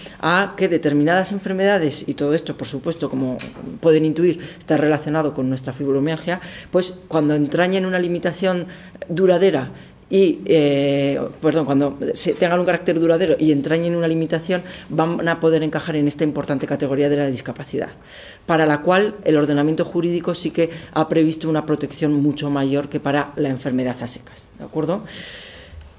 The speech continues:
Eh, re-, dicho todo este, que sería el panorama, ¿qué están diciendo nuestros jueces ordinarios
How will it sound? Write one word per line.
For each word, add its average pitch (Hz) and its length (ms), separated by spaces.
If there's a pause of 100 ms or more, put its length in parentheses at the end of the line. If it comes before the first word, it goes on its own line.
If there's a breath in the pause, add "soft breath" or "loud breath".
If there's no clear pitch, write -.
(280)
Eh, 175 760 (360)
re-, 170 600
dicho 208 380
todo 202 180
este, 208 220
que 147 80
sería 156 240
el 160 60
panorama, 170 460
¿qué 190 120
están 180 240
diciendo 175 580
nuestros 151 460
jueces 170 380
ordinarios 156 640